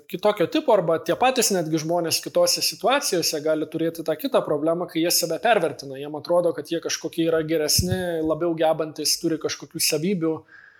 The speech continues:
kurių jie realiai neturi. Tai dažnai būdinga žmonėm, kurie turi narcisistinių tendencijų, psichopatinių, sociopatinių, kurie mano, kad jie yra kažkokie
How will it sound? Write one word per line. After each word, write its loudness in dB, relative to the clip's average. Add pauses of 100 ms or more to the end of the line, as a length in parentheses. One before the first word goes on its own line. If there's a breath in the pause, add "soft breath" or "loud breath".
(240 loud breath)
kurių 4
jie 4
realiai 4
neturi. 0 (1600)
Tai 2
dažnai 4
būdinga 0
žmonėm, -2
kurie 0 (560)
turi 2
narcisistinių 0
tendencijų, 0 (880)
psichopatinių, 2
sociopatinių, -2
kurie -4
mano, -8
kad -12
jie -4
yra 0
kažkokie -8